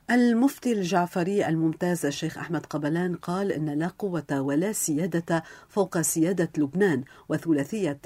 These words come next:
جيش شعب وم-، ومقاومة هي كنز لبنان الضامن، ولا مكان للابتزاز والصفقات بالأمن السيادي الوطني، واعتبر أن لا قيمة للبنان من دون وحدته الوطنية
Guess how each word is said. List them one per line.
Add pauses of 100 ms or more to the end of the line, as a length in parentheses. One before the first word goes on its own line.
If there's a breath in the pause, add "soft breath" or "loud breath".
(120)
جيش
شعب
وم-،
ومقاومة (300 loud breath)
هي
كنز
لبنان
الضامن، (300 loud breath)
ولا
مكان
للابتزاز
والصفقات
بالأمن
السيادي
الوطني، (320 loud breath)
واعتبر
أن
لا
قيمة
للبنان
من
دون
وحدته
الوطنية